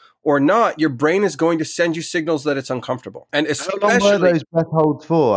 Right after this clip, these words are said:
Speaker 2: I, I, it felt like forever. How long were those holds for that we were doing?
Speaker 1: I always increase it. So the first, if we're doing four rounds, the first breath
Speaker 2: Yeah.
Speaker 1: holds one minute,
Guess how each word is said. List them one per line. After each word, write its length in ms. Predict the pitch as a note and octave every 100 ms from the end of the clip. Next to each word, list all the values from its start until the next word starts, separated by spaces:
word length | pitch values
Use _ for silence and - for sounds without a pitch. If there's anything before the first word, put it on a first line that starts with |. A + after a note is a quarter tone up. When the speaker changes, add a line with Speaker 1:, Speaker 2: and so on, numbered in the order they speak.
| G#2+
Speaker 2:
I, 120 | F2+ C3
I, 120 | -
it 200 | G#2+ A2
felt 140 | D#3 C#3
like 220 | C3 -
forever. 400 | B2 C3+ G#2 D#2
How 140 | A#2
long 120 | D3 D3+
were 80 |
those 200 | C3+ C3
holds 280 | B2+ B2 G2+
for 280 | G2 B2+ A2
that 100 | F#2
we 80 | -
were 80 | F2+
doing? 280 | F2 F2 F#2 _ _ _ -
Speaker 1:
I 120 | C#3+
always 420 | - F3 A3+ F3+
increase 400 | G3 - G3+ -
it. 160 | A#2 -
So 480 | - - C#3+ C3 -
the 100 | C#3+
first, 500 | C3 F#3+ G#3 - - - _
if 360 | - C#3 F3+ -
we're 100 | G3
doing 200 | G3 F#3
four 300 | - G#3 G3
rounds, 480 | E3 A#2+ A2+ - - _ -
the 80 |
first 320 | C#3 F#3+ F#3 -
breath 180 | E3+
Speaker 2:
Yeah. 60 | G3
Speaker 1:
holds 260 | E3 D3+ B2
one 280 | D3 F3
minute, 340 | E3+ F3 -